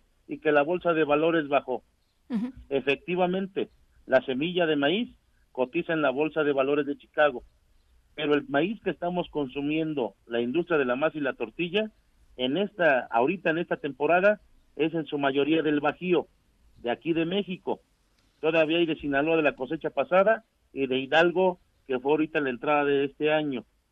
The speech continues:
Speaker 1: Entonces, hay maíz suficiente. ¿Cuál es la justificación entonces para incrementar el precio y más ahorita en contingencia? Y nosotros somos los paganos.
Speaker 2: Ujú.
Speaker 1: Estamos solida-, solidarizados con todos, pero también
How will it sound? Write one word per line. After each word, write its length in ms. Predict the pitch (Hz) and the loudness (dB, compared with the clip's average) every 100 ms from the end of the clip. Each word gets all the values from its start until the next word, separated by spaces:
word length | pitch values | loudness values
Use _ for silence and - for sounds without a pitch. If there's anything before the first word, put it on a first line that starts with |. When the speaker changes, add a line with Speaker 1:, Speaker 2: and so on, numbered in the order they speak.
| _ _ _ _ 131 | _ _ _ _ -10
Speaker 1:
Entonces, 360 | 127 175 165 | -4 -2 0
hay 140 | 175 196 | 0 2
maíz 280 | 185 196 - | 2 0 -2
suficiente. 680 | 180 175 151 202 214 147 127 - _ _ _ _ | -6 -6 -2 -2 0 -4 -6 -14 _ _ _ _
¿Cuál 220 | 185 208 | 0 2
es 100 | 202 | 4
la 120 | 190 | 2
justificación 800 | 185 180 - 165 170 170 156 185 | 0 -6 -4 -6 -2 -2 -2 -2
entonces 400 | 185 185 190 175 | -4 -6 -6 -6
para 200 | - 165 | -2 0
incrementar 480 | 165 165 170 165 180 | 0 -4 -4 -2 0
el 140 | 175 | -2
precio 340 | - 190 185 170 | -2 -4 -2 -4
y 120 | 139 | -4
más 220 | 147 208 190 | 0 0 0
ahorita 320 | 160 160 165 | -4 -4 -8
en 60 | |
contingencia? 760 | 147 143 135 127 143 131 123 107 _ _ _ _ _ _ | -6 -6 -6 -4 -2 -2 -4 -8 _ _ _ _ _ _
Y 120 | 139 | -2
nosotros 520 | 151 139 190 196 220 220 | 0 2 0 4 2 2
somos 260 | 180 180 175 | -2 0 0
los 120 | - | 2
paganos. 580 | 165 160 214 220 175 _ _ _ _ | 2 4 2 0 -4 _ _ _ _
Speaker 2:
Ujú. 120 | - - | -4 0
Speaker 1:
Estamos 360 | 196 214 233 | 2 4 2
solida-, 520 | 208 190 185 180 185 - | 0 0 2 2 0 -2
solidarizados 720 | 165 170 165 175 196 202 190 | -2 0 2 2 2 0 -2
con 220 | 180 175 | -6 -4
todos, 440 | 202 208 170 - - _ _ _ _ _ _ - | 0 2 0 -2 -20 _ _ _ _ _ _ -2
pero 240 | 135 135 | 2 2
también 560 | - 139 143 190 202 | 2 0 2 0 0